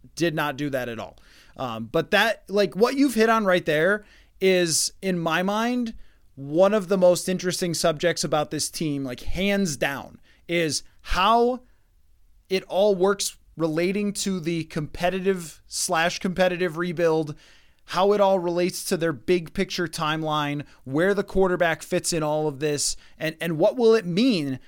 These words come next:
to have had so many things go right for them and get off to this hot start and potentially have a really good season? Like, what does that do to their timeline is such a great subject to discuss. So thanks for that question, Tim.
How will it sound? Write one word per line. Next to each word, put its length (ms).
to 120
have 100
had 260
so 240
many 220
things 280
go 160
right 280
for 140
them 280
and 160
get 140
off 200
to 100
this 180
hot 260
start 400
and 180
potentially 600
have 240
a 60
really 300
good 180
season? 400
Like, 180
what 160
does 140
that 280
do 260
to 140
their 160
timeline 640
is 200
such 460
a 60
great 400
subject 540
to 80
discuss. 440
So 220
thanks 260
for 120
that 180
question, 360
Tim. 300